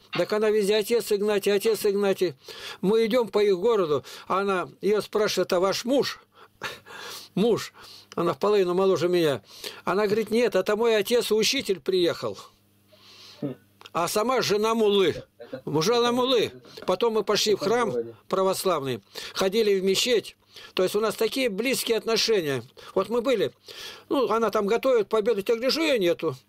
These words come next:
А она уже на кухне стоит, молится, намаз.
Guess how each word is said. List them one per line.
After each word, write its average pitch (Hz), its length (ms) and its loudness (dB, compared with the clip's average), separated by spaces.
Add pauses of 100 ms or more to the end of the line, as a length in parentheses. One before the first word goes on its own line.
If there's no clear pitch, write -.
(420)
А 254 120 0
она 320 120 0
уже 277 140 0
на 269 120 0
кухне 269 320 -2
стоит, 269 320 0
молится, 214 400 2
намаз. 220 440 0